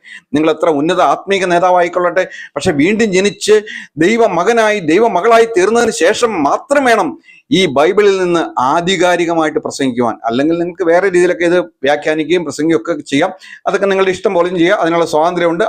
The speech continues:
അവകാശമുണ്ട്, അതിനൊന്നും ഞാൻ നിഷേധിക്കുന്നില്ല. പക്ഷേ തിരുവെഴുത്ത് പറയുന്ന ചില സത്യങ്ങളുണ്ട്. മാനസാന്തരപ്പെടണം, മാനസാന്തരപ്പെടണം. ദൈവത്തിന്റെ അതിപരിശുദ്ധമായ നാമം മഹത്വപ്പെടുമാറാകട്ടെ. G of Good News-ലെ ക്രിസ്ത്യൻ ചാനലിലേക്ക് എല്ലാവർക്കും യേശുക്രിസ്തുവിന്റെ നാമത്തിലുള്ള സ്നേഹവന്ദനത്തെ അറിയിക്കട്ടെ.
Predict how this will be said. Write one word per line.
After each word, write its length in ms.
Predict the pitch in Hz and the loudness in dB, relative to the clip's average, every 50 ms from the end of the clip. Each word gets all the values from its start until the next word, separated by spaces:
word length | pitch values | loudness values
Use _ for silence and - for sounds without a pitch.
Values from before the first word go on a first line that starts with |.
| - | 2
അവകാശമുണ്ട്, 520 | 156 175 202 214 214 214 196 165 143 127 - - - - - - - | 2 4 4 2 2 2 0 0 0 -2 -2 -4 -6 -16 -20 -6 -4
അതിനൊന്നും 420 | 135 147 147 151 160 165 180 175 | -2 0 0 0 0 0 0 0
ഞാൻ 120 | 160 151 147 | -2 -2 -2
നിഷേധിക്കുന്നില്ല. 560 | 135 - 165 156 143 135 143 139 127 120 113 - 131 | -2 -2 0 -2 0 0 0 0 0 0 0 -2 -4
പക്ഷേ 200 | 127 - 151 127 113 - - - - _ _ - | -4 -2 -4 -4 -4 -8 -16 -20 -20 _ _ -4
തിരുവെഴുത്ത് 360 | 135 151 175 185 175 180 165 160 | 0 0 0 0 -2 -2 -2 0
പറയുന്ന 280 | 156 160 156 156 139 - 143 | 0 0 0 -2 -4 -2 -4
ചില 80 | 143 139 - | -4 -2 -2
സത്യങ്ങളുണ്ട്. 500 | 127 123 - 156 147 147 139 135 127 123 117 - - - - - - _ 110 110 113 | -4 -4 -2 -4 -2 -2 -2 0 0 0 -2 -2 -6 -12 -18 -20 -18 _ -6 -4 -2
മാനസാന്തരപ്പെടണം, 840 | 117 123 143 151 147 - 147 135 127 127 123 120 113 113 117 - - _ _ _ _ _ _ _ _ _ | -2 -2 -2 -4 -6 -6 -6 -4 -2 -2 -4 -4 -4 -8 -10 -12 -16 _ _ _ _ _ _ _ _ _
മാനസാന്തരപ്പെടണം. 880 | 110 135 165 208 233 226 - 226 208 202 196 202 185 202 175 160 135 110 - - - _ _ _ _ _ _ _ _ _ _ _ _ _ _ _ _ - - _ _ _ - | -2 0 2 2 0 0 0 0 0 0 0 -2 -2 -4 -4 -4 -4 -6 -8 -14 -20 _ _ _ _ _ _ _ _ _ _ _ _ _ _ _ _ -20 -20 _ _ _ 0
ദൈവത്തിന്റെ 440 | 127 139 139 139 - 139 131 131 127 123 113 - | 2 2 4 2 2 2 2 4 4 2 2 2
അതിപരിശുദ്ധമായ 680 | 131 131 143 123 139 123 - 147 127 131 123 127 127 127 | 0 0 2 2 2 0 0 0 2 2 2 4 2 2
നാമം 320 | 120 123 123 131 139 131 127 | 2 2 2 2 2 2 2
മഹത്വപ്പെടുമാറാകട്ടെ. 880 | 123 - 139 - - 123 123 127 127 127 123 120 123 123 127 117 160 185 - - - _ 127 120 107 | 0 0 -2 -2 -2 -2 0 0 2 2 4 4 4 2 0 0 -2 -4 -4 -6 -10 _ -12 -8 -4
G 100 | 117 131 135 135 | 0 2 4 2
of 100 | - - - | 2 0 -2
Good 120 | 120 117 117 | -4 -4 -2
News-ലെ 260 | 135 - - 123 127 | -4 -4 -2 -2 -2
ക്രിസ്ത്യൻ 300 | - - 110 - - 139 - - | -2 -2 -6 -2 -2 -2 0 0
ചാനലിലേക്ക് 440 | 120 123 123 123 127 123 - - 120 | 0 0 0 0 -2 -2 -2 -2 -2
എല്ലാവർക്കും 460 | 123 143 139 127 123 120 - 131 123 110 - 113 | 0 2 2 2 2 0 0 -4 -6 -6 -4 -4
യേശുക്രിസ്തുവിന്റെ 540 | 127 131 - 143 131 139 - 143 127 127 120 117 | -4 -2 -4 -4 -4 -4 -4 -2 -4 -2 -2 0
നാമത്തിലുള്ള 400 | 113 120 127 120 - 123 120 117 113 - | 0 -2 -2 -4 -2 0 0 0 -2 -2
സ്നേഹവന്ദനത്തെ 560 | - 117 117 - 123 117 117 117 113 - 123 117 | -6 -6 -4 -2 -2 -4 -2 -4 -6 -2 -2 0
അറിയിക്കട്ടെ. 420 | 110 113 117 120 120 120 117 185 | 0 0 0 -2 -4 -4 -4 -4